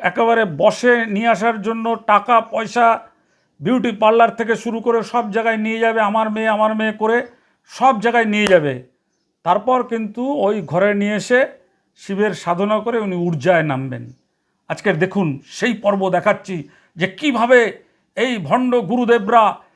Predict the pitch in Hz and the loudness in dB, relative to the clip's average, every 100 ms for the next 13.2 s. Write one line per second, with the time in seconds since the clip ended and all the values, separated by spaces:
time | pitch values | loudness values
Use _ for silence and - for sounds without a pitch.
0 | _ - 196 254 233 226 - 233 247 233 | _ -4 2 4 4 0 -4 0 0 2
1 | 233 214 - _ _ - 208 240 - 226 | -2 -2 -12 _ _ 0 0 0 -2 2
2 | 233 233 233 208 196 233 220 214 220 208 | 0 0 -2 0 0 0 -2 -4 -4 -2
3 | 220 - 226 220 220 214 208 220 208 - | -2 -2 -2 -2 -2 0 2 2 0 -4
4 | _ _ _ - 220 240 - 247 240 233 | _ _ _ -4 -2 -2 -4 0 2 2
5 | - 240 226 - _ _ _ - 196 240 | 4 4 4 -2 _ _ _ -6 0 2
6 | 214 151 160 269 254 196 208 208 208 196 | 2 0 0 2 2 0 -4 -2 0 0
7 | 190 190 180 151 - _ _ - 156 190 | -2 -4 -4 -4 -8 _ _ -8 -4 -4
8 | 185 208 226 180 196 190 190 190 180 185 | 2 2 2 2 2 0 -6 -8 -8 -8
9 | - 180 175 170 175 165 160 160 139 147 | -6 -2 -2 -2 -4 -2 0 0 -2 -4
10 | - 143 131 _ _ _ 139 151 143 180 | -6 -10 -10 _ _ _ -6 -4 -2 0
11 | 208 165 165 175 165 151 160 156 151 139 | 0 0 -2 -4 -4 -4 -2 0 -2 -4
12 | _ _ - 127 214 220 185 156 160 160 | _ _ -8 2 4 4 -2 -2 -2 -2
13 | 156 139 | -2 -8